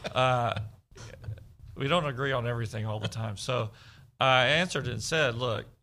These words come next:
uh, President Trump was clearly willing to spend money as a Republican. However, the House of Representatives now is, is, is being governed by, uh,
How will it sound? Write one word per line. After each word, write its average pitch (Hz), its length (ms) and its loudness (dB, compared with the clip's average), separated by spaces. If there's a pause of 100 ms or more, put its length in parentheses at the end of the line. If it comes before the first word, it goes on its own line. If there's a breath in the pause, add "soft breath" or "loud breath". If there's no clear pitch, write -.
(360)
uh, 110 140 2
President 165 420 -2
Trump 135 320 -2
was 104 160 -6
clearly 131 360 -4
willing 117 300 -4
to 107 60 -6
spend 104 300 -6
money 104 280 -8 (340)
as 113 140 -2
a 117 60 -4
Republican. 107 580 -6 (840 soft breath)
However, 123 760 2 (180)
the 113 140 -4
House 127 280 -2
of 143 60 0
Representatives 127 640 -4
now 120 440 0
is, 110 200 -4 (140)
is, 110 400 -6
is 113 420 -6 (320)
being 131 280 -2
governed 113 400 -2
by, 107 400 -4 (480 loud breath)
uh, 107 300 -4